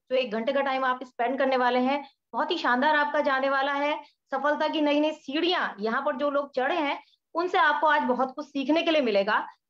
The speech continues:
तो बात करती हूँ अपनी, तो नाम ममता राजपूत है, हल्द्वानी उत्तराखंड से belong करती हूँ और platinum director के title पे हूँ। और दोस्तों, सफलता की चाहत शुरू से थी,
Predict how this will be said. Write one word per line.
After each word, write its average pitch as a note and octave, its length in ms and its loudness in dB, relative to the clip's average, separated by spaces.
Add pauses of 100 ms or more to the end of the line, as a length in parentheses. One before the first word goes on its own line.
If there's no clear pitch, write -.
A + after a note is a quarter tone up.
(120)
तो B3+ 40 -2
बात B3 340 0
करती D#4+ 220 -4
हूँ E4 160 2
अपनी, D4 380 -2 (220)
तो C4+ 60 -4
नाम B3 200 0
ममता C4 280 0
राजपूत D#4 460 -2
है, D#4 200 0
हल्द्वानी A#3 400 -2
उत्तराखंड D#4+ 600 -4
से D#4+ 100 -2
belong B3 320 -2
करती B3 240 -4
हूँ D4 180 -2
और G#3+ 180 0
platinum A#3+ 480 -6
director A3 360 -4
के D4 100 -4
title C4+ 320 0
पे C4+ 120 -4
हूँ। D#4 240 0 (360)
और A#3+ 140 0
दोस्तों, D4 480 2
सफलता C4 520 -2
की D4 120 -6
चाहत C4+ 420 -4
शुरू C4+ 260 -10
से E4 160 2
थी, D#4+ 220 2